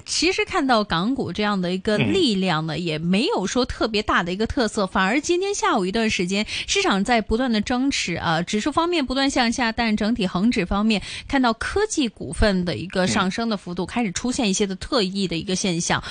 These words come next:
Speaker 1: 您覺得這一些的東西值得留意，未來會有一些的轉折嗎？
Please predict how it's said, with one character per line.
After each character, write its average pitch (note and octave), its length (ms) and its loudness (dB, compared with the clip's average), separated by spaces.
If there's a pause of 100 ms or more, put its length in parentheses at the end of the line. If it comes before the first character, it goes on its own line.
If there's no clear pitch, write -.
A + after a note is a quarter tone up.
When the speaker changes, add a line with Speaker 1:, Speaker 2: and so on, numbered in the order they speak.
(180)
Speaker 1:
您 C4 120 6 (160)
覺 C#4 240 4
得 D#4+ 100 0
這 F4 140 0
一 B3 100 0
些 A3+ 240 0
的 - 20 -4
東 G#3+ 200 -2
西 G3+ 160 -2
值 F3+ 160 -6
得 F3+ 140 0
留 E3+ 240 0
意， F#3+ 180 0
未 G3 180 0
來 D#3+ 220 0
會 A#3 180 0
有 F3 80 0
一 F3 40 -2
些 - 100 -6
的 F#3 120 0
轉 D#3+ 200 -4
折 C3 220 -8
嗎？ E3+ 240 -8